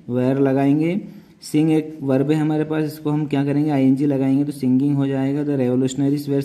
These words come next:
singing a patriotic song। The crowd, Crowd क्या है, Crowd एक uncountable word है, Uncountable noun है, इसलिए यह हमेशा singular में रहता है।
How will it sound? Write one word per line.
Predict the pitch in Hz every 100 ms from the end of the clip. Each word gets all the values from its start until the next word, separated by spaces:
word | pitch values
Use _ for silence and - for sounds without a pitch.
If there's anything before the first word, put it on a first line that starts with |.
| 139
singing | 131 135 151
a |
patriotic | 147 127 120 117 113
song। | 104 95 - - - _ -
The | 135 143
crowd, | 143 143 135 113 -
Crowd | 131 151 165
क्या | 165
है, | 160 170 185 185 -
Crowd | 127 143 156
एक | 160 156
uncountable | 139 156 139 143 147 147 160 160
word | 143 139 147
है, | 151 165
Uncountable | 147 143 135 139 139 143
noun | 139 131 139 156
है, |
इसलिए | 147 151 143 143
यह | 147
हमेशा | 156 139 147
singular | 139 127 127 135
में | 139 147
रहता | 135 135 143
है। | 170